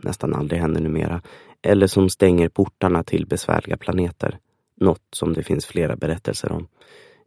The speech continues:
Kring imperiet dansar marknaden,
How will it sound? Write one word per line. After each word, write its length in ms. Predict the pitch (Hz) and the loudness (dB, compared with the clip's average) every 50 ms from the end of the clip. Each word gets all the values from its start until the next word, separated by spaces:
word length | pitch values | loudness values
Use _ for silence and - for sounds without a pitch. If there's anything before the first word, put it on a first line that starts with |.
| - - - | -20 -12 -2
Kring 320 | - 120 113 104 104 101 | 2 6 8 8 8 8
imperiet 640 | - 104 104 101 - 113 110 104 104 104 - _ - | 8 6 6 6 6 6 6 8 6 4 0 _ 2
dansar 440 | 101 92 87 82 - - - 85 80 | 2 2 2 2 -2 0 0 2 2
marknaden, 680 | 82 85 82 76 - - - 85 82 90 104 120 123 | 2 2 0 0 -2 -2 -2 0 2 2 2 2 0